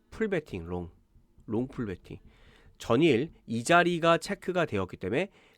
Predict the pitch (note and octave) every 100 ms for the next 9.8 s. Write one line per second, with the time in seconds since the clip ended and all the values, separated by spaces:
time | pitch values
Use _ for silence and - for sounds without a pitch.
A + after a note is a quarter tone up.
0 | - - B2 F3 D3 G#2+ G#2+ A#2 - F#2
1 | F#2 D#3 G#3+ _ _ - - A3 G3+ B2+
2 | F2+ F2+ F2+ F2+ G2 - D#2+ E2+ G#2+ F#3+
3 | A3 - - G#3+ A#2+ G#2+ _ - _ _
4 | _ _ _ - E3 F#3 G3+ A3 - -
5 | C#3 D3+ - G3+ G3+ F#3+ F#3 F3+ F3+ D#3+
6 | E3 D#3 F3+ F#3+ G#3 G#3+ _ _ G#2 G2+
7 | G2 F2 C#3+ _ _ _ - F3+ G3+ G#3+
8 | G3 F#3 E3 C#3 C3+ C3+ C3+ D#3+ D#3 C3
9 | F2+ G#2+ B2 - F#2+ F#2 A2 A#3